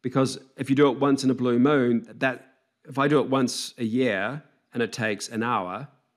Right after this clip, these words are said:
that's negligible. But if, if I do it every day for an hour, that's a big chunk of my, my working life. And that also helps me understand the work in a bit, a bit more detail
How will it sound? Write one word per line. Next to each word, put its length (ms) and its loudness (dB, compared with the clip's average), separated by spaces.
that's 260 -2
negligible. 680 -2
But 120 0
if, 220 -6
if 120 -10
I 80 2
do 240 4
it 60 -6
every 280 2
day 320 2
for 220 -4
an 100 -2
hour, 460 -4
that's 200 -6
a 40 -6
big 180 -4
chunk 300 -6
of 60 -6
my, 360 -6
my 220 -14
working 340 -12
life. 240 -14
And 320 2
that 160 0
also 260 0
helps 360 -4
me 140 -2
understand 840 0
the 80 -6
work 320 -8
in 60 -4
a 40 -4
bit, 160 -16
a 40 -20
bit 140 -4
more 160 0
detail 600 -2